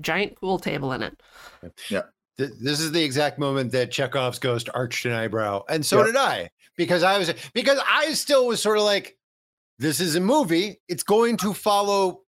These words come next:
Speaker 3: some movie rules. It's going to mo-, follow some writing rules.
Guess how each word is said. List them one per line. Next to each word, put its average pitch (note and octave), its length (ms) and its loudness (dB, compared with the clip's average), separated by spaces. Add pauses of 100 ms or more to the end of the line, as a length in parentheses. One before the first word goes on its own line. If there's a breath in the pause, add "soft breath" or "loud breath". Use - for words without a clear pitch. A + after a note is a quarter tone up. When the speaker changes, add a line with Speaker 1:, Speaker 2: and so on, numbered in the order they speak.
Speaker 3:
some B3 340 2
movie D#3 340 2
rules. D3 480 0
It's C#3 120 -6
going G3 180 0
to F3+ 60 -2
mo-, E3 260 0
follow F3 340 2
some B3+ 300 0
writing D3 240 0
rules. C3+ 460 0